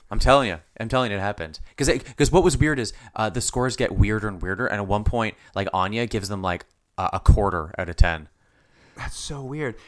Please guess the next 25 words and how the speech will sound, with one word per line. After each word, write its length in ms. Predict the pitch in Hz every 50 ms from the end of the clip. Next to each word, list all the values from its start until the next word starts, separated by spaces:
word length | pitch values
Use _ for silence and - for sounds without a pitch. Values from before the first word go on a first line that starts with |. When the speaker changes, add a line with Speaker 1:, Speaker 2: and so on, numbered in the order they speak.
| - -
Speaker 1:
And 100 | 170 185
it 60 | 202
was 160 | 220 254 254
also 360 | - - 160 190 208 - 208
weird, 380 | 185 165 147 143 139 131 123 -
too, 260 | - - 165 143 131 120
to 120 | - 117
me, 220 | 110 107 104 107
is 200 | 104 - - 113
that 120 | 123 131 - -
anytime 300 | 151 196 208 - 233 214
the 80 | 180
ghosts 420 | 123 - - 127 147 156 - - -
attack 320 | - - - 127 127 -
the 120 | - 110 87
angels, 400 | 123 131 143 135 127 110 104 -
the 120 | 131 123 -
angels 380 | 131 143 180 196 269 254 208 -
are 160 | - 123 123
also 280 | 131 139 - 170 135 - - _ _ -
kind 340 | - - - 117 131 151 151
of 100 | 113 -
scared 400 | - - - 113 107 120 175 247
of 100 | 320 349
it? 260 | 392 403 392 - -